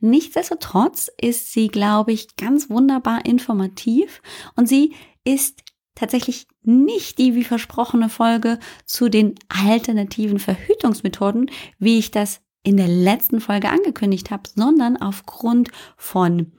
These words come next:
aktuellen Umständen eine Folge, die, ja, sich ziemlich auf die Fragen bezieht, die ich in den letzten Wochen tatsächlich überproportional viel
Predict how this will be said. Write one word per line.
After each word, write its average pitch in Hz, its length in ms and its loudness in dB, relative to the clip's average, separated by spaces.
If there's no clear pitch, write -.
aktuellen 185 680 0
Umständen 214 880 0
eine 254 300 2
Folge, 196 760 -2
die, 233 480 0
ja, 247 240 2
sich 214 240 -6
ziemlich 381 540 0
auf 254 520 0
die 208 120 0
Fragen 226 800 -4
bezieht, 254 540 -2
die - 140 -10
ich - 340 -6
in 285 280 4
den 220 120 2
letzten 196 760 0
Wochen 285 420 0
tatsächlich 214 580 -6
überproportional 240 840 -2
viel 262 600 0